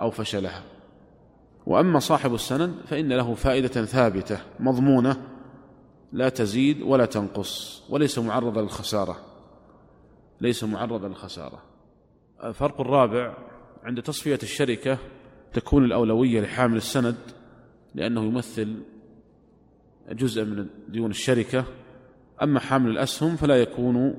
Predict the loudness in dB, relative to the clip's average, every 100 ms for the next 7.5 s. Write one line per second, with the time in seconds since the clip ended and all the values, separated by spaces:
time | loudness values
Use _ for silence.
0 | -4 0 2 2 2 2 2 0 0 0
1 | 2 2 0 -4 -10 -20 -20 -20 -20 -16
2 | -4 -2 -2 -2 -2 -4 -4 -6 -6 -6
3 | -4 -4 -4 -2 -2 -4 -6 -8 -14 -20
4 | -20 -20 -20 -20 -20 -12 0 2 4 2
5 | -2 2 2 2 0 0 -2 -2 -4 -6
6 | -4 -4 -6 -12 -20 -20 -14 -10 -6 -4
7 | -4 -2 -4 -6